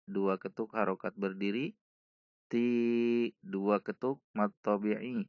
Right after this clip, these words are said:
Kasroh bertemu ya sukun. Fa, satu ketuk. La, dua ketuk.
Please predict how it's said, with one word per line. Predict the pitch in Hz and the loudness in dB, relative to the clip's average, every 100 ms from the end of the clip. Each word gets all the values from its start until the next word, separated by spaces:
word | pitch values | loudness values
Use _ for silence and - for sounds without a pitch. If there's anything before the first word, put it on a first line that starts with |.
| - | -2
Kasroh | 107 - 135 143 | -4 0 0 2
bertemu | 110 98 104 104 107 | -2 -4 -2 0 2
ya | 107 104 101 | 2 0 0
sukun. | 120 - 117 78 - _ _ | -6 -2 -2 -2 -6 _ _
Fa, | - 127 123 101 - _ _ | 2 6 8 8 2 _ _
satu | - 98 98 101 | -6 -4 -2 -4
ketuk. | - - 139 175 - _ | -6 -4 -2 -2 -6 _
La, | - 110 120 120 101 - - | -4 6 8 10 8 4 -4
dua | 110 104 104 | 2 6 6
ketuk. | - 107 - 147 | 4 -2 -2 -4